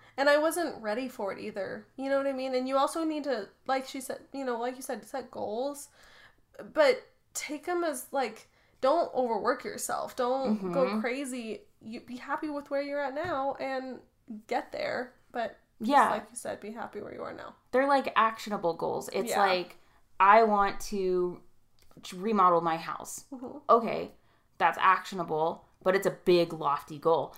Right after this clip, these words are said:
Speaker 1: Ugh.
Speaker 2: So h-, what, how do we do, break it down? How do we make it something that is something you can do, like, every day? So, okay, you wanna remodel your house.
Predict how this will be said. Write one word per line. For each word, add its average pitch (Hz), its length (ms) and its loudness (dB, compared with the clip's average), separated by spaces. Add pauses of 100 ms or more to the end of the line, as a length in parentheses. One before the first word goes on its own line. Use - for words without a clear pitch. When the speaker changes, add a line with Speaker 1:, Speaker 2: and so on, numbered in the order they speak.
Speaker 1:
Ugh. 233 100 -8
Speaker 2:
So 202 240 4
h-, - 120 -6
what, 208 240 10
how 247 180 8
do 240 60 4
we 226 100 2
do, 208 120 0
break 190 280 0
it 180 100 -4
down? 180 360 0
How 175 140 2
do 190 60 0
we 202 100 0
make 185 240 -2
it 175 300 -2
something 190 380 -4
that 165 300 -2 (160)
is 175 400 -4
something 175 320 -6
you 170 80 -6
can 170 160 -6
do, 175 160 -6
like, 156 260 -4
every 156 260 -6
day? 196 360 -2 (320)
So, 180 220 2
okay, 226 220 6
you 196 140 2
wanna 190 140 0
remodel 175 340 2
your 156 120 -6
house. - 280 -8